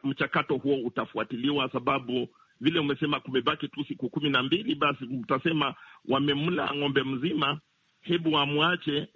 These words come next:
siku ziishe. Eh? Wa-, hawaoni maana ya kushughulikia mkia, sababu wamemla ng'ombe mzima na siku za Rais Trump zimeisha. Lakini kusema kweli,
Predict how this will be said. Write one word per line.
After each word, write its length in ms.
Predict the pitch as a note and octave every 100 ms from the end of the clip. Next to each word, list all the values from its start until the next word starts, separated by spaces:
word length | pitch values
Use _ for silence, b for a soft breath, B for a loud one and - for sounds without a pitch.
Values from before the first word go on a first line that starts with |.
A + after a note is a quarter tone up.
| -
siku 260 | E3+ D3+
ziishe. 600 | B2 C#3 F#3 F3 A#2+ G2 A#2+ _ _ _
Eh? 260 | A2 B2+ F#3+ - G#2+ -
Wa-, 640 | A2+ A2 A#2+ A#2 A#2+ A2 - B B
hawaoni 440 | - D#3 E3 G3 F3
maana 260 | D#3+ E3+
ya 60 | D3
kushughulikia 760 | - D3 C3 C#3+ C#3 - F3
mkia, 480 | D3 C#3 - D#3 G#2 - _ _ _
sababu 320 | - C3+ D#3+ D3+
wamemla 440 | C#3+ D3 D#3 C#3
ng'ombe 220 | C3+ B2+
mzima 400 | B2+ B2+ D#3 D#3+
na 120 | C3+
siku 240 | B2+ - C#3+
za 160 | C3
Rais 220 | B2+ C3+ C3 -
Trump 240 | B2+ B2
zimeisha. 460 | A2 G#2 G#2+ - - _ _ _ _ _
Lakini 380 | - D3 F#3+ F3
kusema 840 | - - D#3 D3 D3 D3 D3+ C#3+ C#3
kweli, 500 | F3+ F#3+ F3 E3+